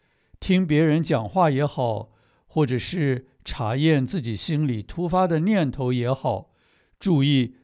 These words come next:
在八秒钟之内全神贯注，抓住对方的意念，明白对方的意图，做出正确的回应。但愿您和我都常常的读圣经，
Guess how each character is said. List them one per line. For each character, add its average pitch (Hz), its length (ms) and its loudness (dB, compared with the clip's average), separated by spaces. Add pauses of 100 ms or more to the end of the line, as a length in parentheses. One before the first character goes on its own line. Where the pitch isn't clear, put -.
在 131 280 0
八 170 340 2
秒 135 220 0
钟 139 220 -2
之 156 160 0
内 160 400 0 (220)
全 151 360 -2
神 160 260 -2
贯 165 300 0
注， 143 400 -2 (360)
抓 135 300 2
住 135 260 -2
对 131 240 0
方 131 220 0
的 127 80 -2
意 151 320 0
念， 113 380 -6 (480)
明 135 320 2
白 139 260 2
对 135 260 2
方 131 220 0
的 127 120 0
意 143 260 -2
图， 107 560 -8 (460)
做 135 300 -2
出 147 480 -6
正 139 320 0
确 127 260 -4
的 101 140 -6
回 90 280 -8
应。 120 400 -2 (1120)
但 139 160 0
愿 143 260 4
您 131 360 0 (140)
和 131 240 -6
我 117 400 -4 (400)
都 170 260 4
常 147 300 -2
常 131 200 -4
的 139 120 0
读 131 200 -6
圣 143 280 -2
经， 180 360 0